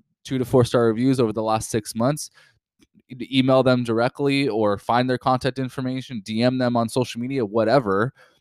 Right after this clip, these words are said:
figure out a good way to do that and ask them, like, "Hey, I built this tool. I saw that you left a review. Like, you wanna check it out? I'll give it to you free for three months. So you, you,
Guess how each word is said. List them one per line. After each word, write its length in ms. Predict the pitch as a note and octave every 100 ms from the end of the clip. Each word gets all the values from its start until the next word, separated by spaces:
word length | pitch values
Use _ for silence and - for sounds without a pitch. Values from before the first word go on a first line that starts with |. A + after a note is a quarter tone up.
| _
figure 220 | - B2+ C3+
out 100 | A#2+
a 40 |
good 180 | A2+ A#2+
way 160 | A#2+
to 100 | G#2
do 200 | G2+ A#2+ B2
that 340 | G2+ G#2+ - _ - _ _ A2+
and 420 | A#2+ A#2 A2 G#2+ -
ask 280 | D3+ G3
them, 120 | - G#2+
like, 120 | -
"Hey, 160 | E3+
I 100 | A#2+
built 200 | A2 C3+
this 180 | D3+ C#3+
tool. 400 | - G#2+ B2+ D#3+ -
I 60 | A2+
saw 160 | C3
that 60 | C3+
you 120 | C3+
left 140 | C3 C3+
a 60 |
review. 500 | B2+ A#2 G#2+ A2 D3+ D3
Like, 140 | A2+ G#2+
you 160 | A2
wanna 160 | A#2+ B2
check 220 | C#3 B2
it 120 | G#2
out? 160 | G#2 A#2
I'll 100 | A#2+
give 140 | A#2
it 80 | A2+
to 80 | A#2
you 80 | A2+
free 260 | - G#2+ A#2
for 140 | A#2+
three 220 | G#2 A2
months. 300 | G#2+ F#2+ B2+ -
So 60 | G#2
you, 100 | G2+
you, 140 | G2